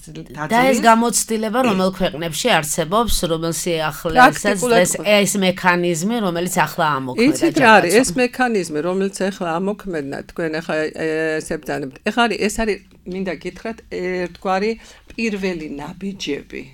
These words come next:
Speaker 2: იქეთკენ,
Speaker 1: აი, მოგხსენეთ.
Speaker 2: რომ რაღაცა აზრზე მოვიდეს, როგორც ექიმი, ისე პაციენტი. რატომ? იმიტომ რომ საქართველოში გვაქვს სერიოზული პრობლემა, პაციენტს უყვარს ბევრი წამალი.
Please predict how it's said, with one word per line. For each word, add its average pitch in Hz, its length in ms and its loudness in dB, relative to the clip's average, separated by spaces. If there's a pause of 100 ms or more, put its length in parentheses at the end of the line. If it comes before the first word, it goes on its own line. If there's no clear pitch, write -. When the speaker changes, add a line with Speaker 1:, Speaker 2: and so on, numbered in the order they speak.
(120)
Speaker 2:
იქეთკენ, 190 760 -12
Speaker 1:
აი, 151 200 -14
მოგხსენეთ. 143 280 -12
Speaker 2:
რომ 240 160 -4
რაღაცა 170 680 -4 (420)
აზრზე 180 680 -6 (300)
მოვიდეს, 165 640 -8 (260)
როგორც 196 460 -10
ექიმი, 202 460 -10
ისე 180 220 -12
პაციენტი. - 760 -20 (380)
რატომ? 226 480 -8 (280)
იმიტომ 233 300 -4
რომ 208 100 -2
საქართველოში 214 640 -6
გვაქვს - 240 -8
სერიოზული 185 640 2
პრობლემა, 214 540 -4 (140)
პაციენტს 202 680 -6
უყვარს 196 480 -8
ბევრი 147 380 -10
წამალი. - 520 -16